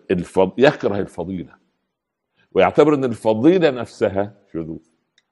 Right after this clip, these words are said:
لماذا أقول هذا في المقدمة؟ لأن الرسل واجهوا هذا الأمر،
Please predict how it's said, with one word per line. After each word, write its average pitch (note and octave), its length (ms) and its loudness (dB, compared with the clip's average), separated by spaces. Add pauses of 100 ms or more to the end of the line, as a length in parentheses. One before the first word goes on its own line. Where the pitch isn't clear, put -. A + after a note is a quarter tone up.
لماذا B2 340 -2
أقول G2+ 260 -2
هذا F2 180 -2
في D#2+ 100 -12
المقدمة؟ D2 600 -14 (500)
لأن B2+ 240 0
الرسل D#3+ 360 4
واجهوا C3 640 2
هذا G2 200 -4
الأمر، - 480 -16